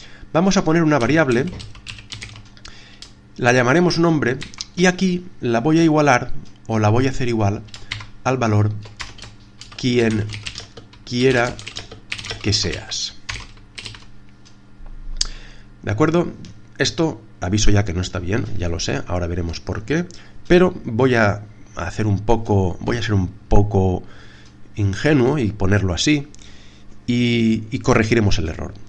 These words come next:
Y ahora, lo importante es que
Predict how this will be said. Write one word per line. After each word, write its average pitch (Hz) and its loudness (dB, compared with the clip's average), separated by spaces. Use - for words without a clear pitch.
Y 135 2
ahora, 175 6
lo 101 2
importante 107 0
es 127 -2
que 107 2